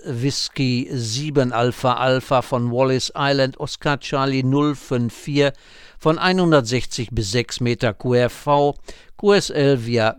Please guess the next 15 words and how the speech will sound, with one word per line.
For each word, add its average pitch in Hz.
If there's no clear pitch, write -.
Whisky 127
sieben 127
Yankee 139
Alpha 123
Quebec, 131
Clublog 160
O 180
Q 127
R 117
S 135
oder 117
L 139
O 123
T 110
W. 127